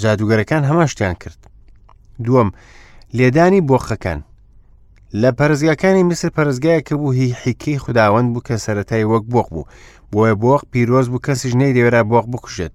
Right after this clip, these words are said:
بەڵام کاتێ بۆق لە ناو ماڵت و لە ناو نوێن و جلوبەرگەکەت دابێت، ئەوان ناچارت بیکوژیت. جادوگەرەکانیش هەمان ئیشیان کرد.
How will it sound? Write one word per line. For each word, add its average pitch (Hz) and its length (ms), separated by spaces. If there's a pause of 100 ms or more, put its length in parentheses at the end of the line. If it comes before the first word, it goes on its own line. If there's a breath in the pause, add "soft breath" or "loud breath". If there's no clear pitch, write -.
بەڵام 98 240 (100)
کاتێ 131 380
بۆق 117 140 (100)
لە 110 120
ناو 110 120 (100)
ماڵت 113 300
و 110 120
لە 104 120
ناو 101 220 (340 soft breath)
نوێن 131 280
و 110 160
جلوبەرگەکەت 104 720
دابێت، 98 360
ئەوان 107 280
ناچارت 107 480
بیکوژیت. 90 400 (600 loud breath)
جادوگەرەکانیش 147 840
هەمان 143 280
ئیشیان 92 360
کرد. - 180